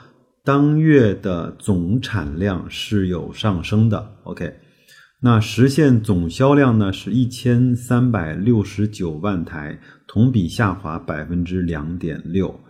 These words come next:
那听好了吗？就是整体的总产量是一千四百一十五万台，上升百分之两点六，就是正的二点六，总销量呢是一千三百六十九万台，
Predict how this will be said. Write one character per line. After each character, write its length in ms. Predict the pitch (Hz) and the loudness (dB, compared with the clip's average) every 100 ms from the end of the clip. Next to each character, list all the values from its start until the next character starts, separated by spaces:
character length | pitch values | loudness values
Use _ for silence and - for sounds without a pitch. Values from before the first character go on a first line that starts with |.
| _ - _ _ _ _ | _ -20 _ _ _ _
那 100 | 113 | -2
听 160 | 110 123 | 2 4
好 140 | 104 | 4
了 100 | 87 | 4
吗？ 240 | 95 107 - | 4 2 2
就 100 | 110 | -2
是 160 | 101 95 - | -2 -4 -2
整 240 | 101 139 | 2 2
体 120 | 143 | 0
的 260 | 95 104 104 - - _ - | -2 -2 -2 -8 -20 _ -2
总 520 | 101 90 90 85 98 | 0 2 -2 -6 -10
产 360 | - 95 71 90 | -10 -10 -4 0
量 260 | 107 87 | 0 -2
是 140 | - 98 | -6 -6
一 80 | |
千 240 | 98 107 101 | -4 -4 -4
四 160 | - | -4
百 120 | 90 82 | -6 -4
一 120 | 95 | -4
十 160 | - | -6
五 80 | 80 | -8
万 200 | 87 80 | -6 -6
台， 240 | - 78 - | -10 -14 -14
上 260 | - 101 92 | -4 -2 -2
升 220 | 95 95 95 | -4 -6 -6
百 200 | 80 78 | -8 -8
分 140 | 85 | -8
之 100 | 85 | -6
两 180 | 80 80 | -6 -8
点 160 | 85 80 | -8 -8
六， 160 | 85 78 | -10 -10
就 120 | 95 | -8
是 100 | 98 | -8
正 360 | 95 180 131 90 | 0 2 2 0
的 120 | 82 | -6
二 300 | - 104 85 | -4 -2 -2
点 220 | 82 78 | -4 -4
六， 240 | 104 110 - - - - - _ - | 0 0 -2 -18 -20 -20 -20 _ 2
总 200 | 113 107 | 6 6
销 200 | 113 160 | 4 2
量 200 | 160 135 | 4 4
呢 140 | 113 | 2
是 140 | 104 120 | 2 0
一 80 | |
千 200 | 120 127 | 2 2
三 200 | 123 123 | 2 2
百 100 | 110 | 2
六 100 | 98 | 2
十 120 | 107 107 | 0 0
九 160 | 90 | -2
万 200 | 98 98 | -2 -4
台， 320 | 92 76 80 | -6 -8 -8